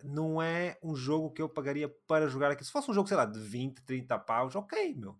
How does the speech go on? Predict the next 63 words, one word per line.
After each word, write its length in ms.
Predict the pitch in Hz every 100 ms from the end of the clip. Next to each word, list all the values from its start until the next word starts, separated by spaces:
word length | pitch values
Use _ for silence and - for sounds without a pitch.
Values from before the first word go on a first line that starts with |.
| _
tu-, 140 | 123
tudo 220 | - 127
bem. 320 | 117 208 156 -
É 80 |
um 80 | 135
jogo, 240 | 127 139 143
é 60 |
um 40 | 139
mini-jogo, 600 | 143 143 135 160 220 214
um 40 |
gajo 180 | 160 131
vai 120 | 135
lá, 340 | 135 175 196 - - _
joga 260 | - 139 135
durante 320 | 131 139 135
um 80 | 135
tempo, 260 | 160 180
jogo 200 | 135 143
para 100 | 135
aí 40 | 135
quê? 180 | 127 104
Durante 300 | 160 127 - _ _ _ _
quatro, 320 | - 139 143 -
cinco 240 | 135 127
meses, 440 | 123 156 156 -
seis 200 | - 131
meses 280 | 123 135 120
no 80 | 127
máximo, 400 | 127 139 151 147
como 160 | - 113
tive, 180 | 104
fizemos 440 | - 110 120 113 - - - _
os 100 | 110
outros 200 | 113 -
jogos, 320 | 135 139 -
né? 160 | 135 135 _
Sei 120 | -
lá, 80 | 123
por 120 | -
exemplo, 200 | 123 110
o, 280 | 123 131 120 127
o 140 | 120
Helldivers 480 | 135 131 139 123 120
está 100 | 131
a 40 |
vir 140 | 123 127
aí, 180 | 127
eu 80 | 135
não 80 | 151
sei 140 | 131
se 80 | 139
vamos 140 | 131 117
jogar 160 | 120
aquilo 220 | 120 123
durante 260 | 117 120 113
assim 200 | - 120 - _ _ _
muito 280 | 117 120 -
tempo, 240 | 208 160
vamos 180 | 151 139
jogar 100 | 135
aquilo 220 | 131 139
uns 100 | 135
meses, 480 | 131 185 190 185 -